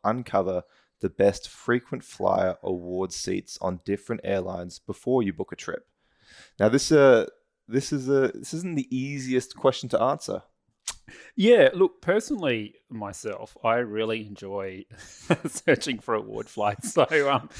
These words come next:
Speaker 2: I go straight to the airlines and, you know,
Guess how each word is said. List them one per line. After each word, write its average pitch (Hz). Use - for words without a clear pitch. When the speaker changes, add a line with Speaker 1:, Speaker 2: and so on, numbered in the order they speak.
Speaker 2:
I 185
go 240
straight 123
to 120
the 107
airlines 110
and, 107
you 123
know, 151